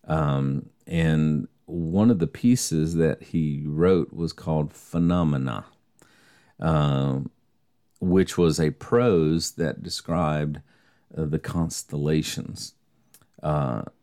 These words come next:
interestingly, uh, and I found this interesting, he was actually,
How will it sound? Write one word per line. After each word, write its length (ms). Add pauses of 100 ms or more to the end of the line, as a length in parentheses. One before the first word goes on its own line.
(160)
interestingly, 1080 (640)
uh, 480
and 140
I 80
found 280
this 200
interesting, 420
he 280
was 340
actually, 920